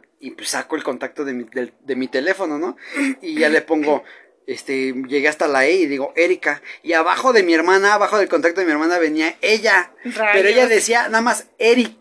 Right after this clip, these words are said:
Speaker 1: con la, con la K. O sea, para no confundirlo con Erika, mi hermana, yo me acuerdo que en ese momento, cuando la grabé, cuando te grabé, te puse Erika con K al final,
Speaker 2: Ujú.
Speaker 1: ¿no? Dije, "Eric, ¿quién será Eric?".
Speaker 2: <clears throat>
Speaker 1: Erika.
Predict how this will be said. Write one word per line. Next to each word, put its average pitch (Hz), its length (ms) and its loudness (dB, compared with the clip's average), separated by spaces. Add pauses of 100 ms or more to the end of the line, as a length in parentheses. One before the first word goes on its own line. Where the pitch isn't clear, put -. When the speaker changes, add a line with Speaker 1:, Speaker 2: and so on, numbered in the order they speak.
(440)
Speaker 1:
con 185 200 4
la, 165 200 2
con 170 140 2
la 160 160 0
K. 214 300 0 (200)
O 151 60 -10
sea, 151 140 -6
para 156 220 2
no 214 300 2
confundirlo 214 560 0
con 165 180 0
Erika, 175 300 0
mi 175 80 -2
hermana, 180 380 0 (260)
yo 147 120 -4
me 165 60 2
acuerdo 170 200 0
que 160 100 -2
en 147 120 0
ese 147 140 -4
momento, 147 380 0 (320)
cuando 131 240 -6
la 127 120 -2
grabé, 135 340 0
cuando 151 200 -6
te 139 80 -4
grabé, 131 360 -2 (200)
te 131 100 -12
puse 135 380 -10
Erika 156 560 -4
con 120 300 -6
K - 220 -6
al 214 120 2
final, 214 280 -4
Speaker 2:
Ujú. 202 100 -4
Speaker 1:
¿no? - 40 -12 (220)
Dije, - 260 -18 (120)
"Eric, - 480 -10 (280)
¿quién 277 220 -6
será 220 240 -10 (180)
Eric?". 233 220 -8 (400)
Speaker 2:
<clears throat> - 280 -20
Speaker 1:
Erika. 147 920 -20